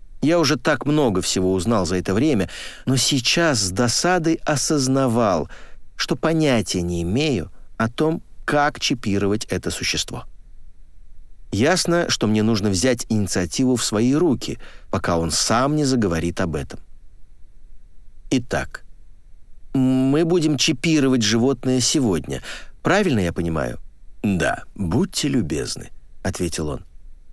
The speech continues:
И на самом деле это он, и его зовут Арни. «О, ну конечно», — согласился я, ответив ему такой же кривой ухмылкой. «Я только выскочу ненадолго, чтобы взять всё необходимое, буквально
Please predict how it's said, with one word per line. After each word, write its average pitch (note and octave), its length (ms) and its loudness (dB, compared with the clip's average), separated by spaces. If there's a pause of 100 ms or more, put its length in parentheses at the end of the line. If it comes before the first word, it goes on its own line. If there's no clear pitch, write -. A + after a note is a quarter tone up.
(140)
И A2+ 260 4
на G#2+ 140 2
самом E2+ 360 0
деле B2 320 2
это - 440 -2
он, B2 360 2 (400)
и A2 60 2
его A2 300 2
зовут G#2 380 0 (240)
Арни. G2+ 560 -2 (840)
«О, B2+ 260 0 (260)
ну B2 120 2
конечно», — G#2+ 680 0
согласился E2 640 -2
я, E2+ 240 2 (300)
ответив G#2+ 460 2
ему G2 260 2
такой G2+ 320 0
же G2 200 0 (100)
кривой E2 400 0
ухмылкой. D2+ 580 -8 (1200)
«Я D#3+ 120 2
только D#3+ 240 2
выскочу - 400 2
ненадолго, F#2 500 2
чтобы G2 260 0
взять G2 280 0
всё - 160 -2
необходимое, D#2 760 -2 (380)
буквально E3 580 2